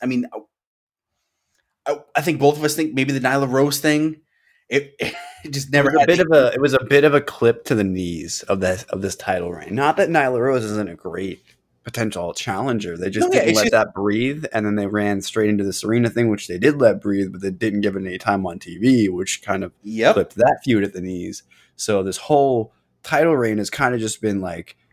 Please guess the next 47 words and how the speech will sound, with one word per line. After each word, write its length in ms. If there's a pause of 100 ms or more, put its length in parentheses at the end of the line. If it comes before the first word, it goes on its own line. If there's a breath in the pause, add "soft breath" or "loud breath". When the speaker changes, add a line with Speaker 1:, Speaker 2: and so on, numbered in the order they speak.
(140)
Speaker 2:
sandbagged 760
from 140
the 60
Speaker 1:
Where 40
Speaker 2:
start, 400
Speaker 1:
now 60
Speaker 2:
which 100
is 60
Speaker 1:
Toni 220
Speaker 2:
unfortunate. 680
Speaker 1:
Storm, 100
we've, 480 (100)
we've 200
had 380
a 100
lot 240
of 80
time 240
on 100
T 160
V, 200
and 100
I 20
felt 220
like 160
it's 80
been 160
a 40
little 200
better, 200
but 140
it's 80
been, 400 (960)
I 60
think, 240
maybe 320
three 340
weeks, 380
which 100
is, 180
which 260
is 80
fine. 440 (1120)
But 120
it 20
felt 160
like 180